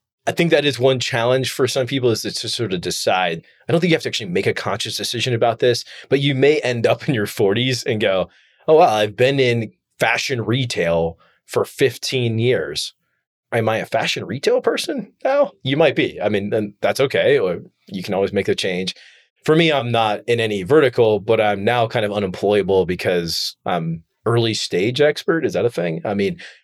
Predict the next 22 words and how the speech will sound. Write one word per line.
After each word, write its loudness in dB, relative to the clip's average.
those 2
are 6
how 4
the 0
experiences -2
have 0
kept -2
me, -2
and, -2
and 4
they've 4
just 2
generally 2
helped 0
me -2
figure -2
out 0
what 2
I 2
don't -2
wanna 0
do. -2